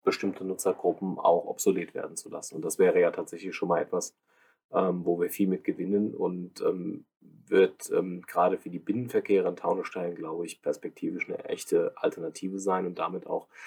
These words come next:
tatsächlich insbesondere eben diese klassischen, ähm, Ost-West-Verbindungen auf der A-Straße,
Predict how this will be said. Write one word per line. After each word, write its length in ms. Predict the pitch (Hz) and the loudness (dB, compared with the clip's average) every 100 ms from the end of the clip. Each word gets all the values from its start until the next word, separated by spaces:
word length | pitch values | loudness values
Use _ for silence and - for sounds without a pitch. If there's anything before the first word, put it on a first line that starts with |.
| - - _ | -16 -18 _
tatsächlich 600 | - - 87 - 90 82 | 0 4 4 4 -4 -4
insbesondere 720 | 87 - 85 82 95 90 82 | -8 -6 -4 -2 2 4 4
eben 240 | 82 82 | 0 -4
diese 240 | 85 85 82 | -8 -8 -10
klassischen, 680 | - 87 - 98 90 87 85 | 0 2 4 0 0 -6 -6
ähm, 280 | - 85 82 | -6 -6 -4
Ost-West-Verbindungen 960 | - - - 85 - - - 92 90 87 | 4 4 4 -2 0 -2 0 -2 -4 -6
auf 120 | 80 | -4
der 160 | - 73 | 2 4
A-Straße, 680 | - - - 85 87 - | 4 0 -6 -8 -4 -4